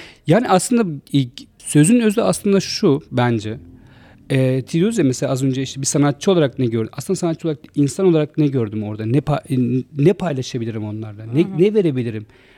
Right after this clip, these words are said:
Speaker 1: E, çünkü onların şu an bir şeye ihtiyaçları var. Em, unutulmamaya ihtiyaçları var.
Speaker 2: Evet.
Speaker 1: E,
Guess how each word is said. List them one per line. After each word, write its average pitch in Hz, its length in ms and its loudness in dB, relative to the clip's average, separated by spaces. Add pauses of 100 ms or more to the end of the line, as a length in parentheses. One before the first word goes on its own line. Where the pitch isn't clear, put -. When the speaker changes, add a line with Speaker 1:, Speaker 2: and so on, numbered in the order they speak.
Speaker 1:
E, 143 60 -4
çünkü 185 280 -2
onların 180 340 4
şu 190 180 0
an 175 100 4
bir 165 220 -4
şeye 160 200 -2
ihtiyaçları 147 640 -4
var. 123 220 -6 (560)
Em, 123 480 -2 (200)
unutulmamaya 135 520 0
ihtiyaçları 120 500 -10
var. 131 140 -16 (120)
Speaker 2:
Evet. 160 140 -14 (400)
Speaker 1:
E, 107 260 -4